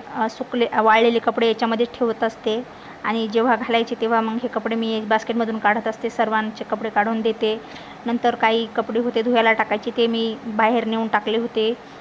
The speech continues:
नळाला पाणी चालू होतं त्याच्यामुळे मी बाहेर नेऊन ठेवले होते. तर असे मी बाहेर गिडदळ नेऊन ठेवले होते कपडे आणि ते धुवायला नेऊन ठेवले.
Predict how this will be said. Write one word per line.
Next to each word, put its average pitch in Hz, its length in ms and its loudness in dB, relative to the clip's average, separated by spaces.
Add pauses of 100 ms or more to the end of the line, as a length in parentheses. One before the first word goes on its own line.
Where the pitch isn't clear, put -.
(160)
नळाला 220 380 4
पाणी 220 260 0
चालू 220 280 2
होतं 233 240 -2
त्याच्यामुळे 220 480 -2
मी 220 100 -2
बाहेर 220 280 4
नेऊन 226 220 -2
ठेवले 226 320 0
होते. 240 420 0 (2000)
तर 226 160 2
असे 220 260 0
मी 233 120 -2
बाहेर 220 320 2
गिडदळ 220 320 0
नेऊन 226 180 -2
ठेवले 226 280 -2
होते 226 260 -4
कपडे 220 340 -2
आणि 208 320 -2
ते 214 200 0
धुवायला 220 340 0
नेऊन 220 240 -2
ठेवले. 226 420 -2